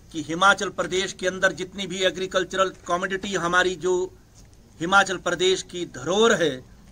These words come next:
जैविक संपदा है, उन सबको उजागर करूंगा। ये मैंने प्रण किया है। उसी प्रण के तहत ये भी एक बासमती उसमें आती है और वायला की बासमती को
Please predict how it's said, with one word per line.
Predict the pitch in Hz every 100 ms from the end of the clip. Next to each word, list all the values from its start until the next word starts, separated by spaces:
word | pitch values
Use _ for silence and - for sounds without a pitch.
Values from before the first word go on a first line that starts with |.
| - 127
जैविक | 165 190 190
संपदा | - 190 208 220 202
है, | 165 156 147 - - -
उन | 165
सबको | 160 - 190 -
उजागर | 165 160 151 151 147 147
करूंगा। | 147 143 131 101 87 - - -
ये | 147
मैंने | 151 151
प्रण | 147 175 175
किया | 170 127 117
है। | 87 - - - - - -
उसी | 170 - 190
प्रण | 185 185
के | 185 196
तहत | 190 214 208 - - - - - - - -
ये | 120 165 220
भी | 202 233 220
एक | 208 -
बासमती | 190 185 180 185 185
उसमें | 175 170 175
आती | 156 156 190
है | 175 190 190 - - - - - -
और | 170 185
वायला | 160 165 190 202
की | 190 185
बासमती | 156 185 - 185 202
को | 190 190 190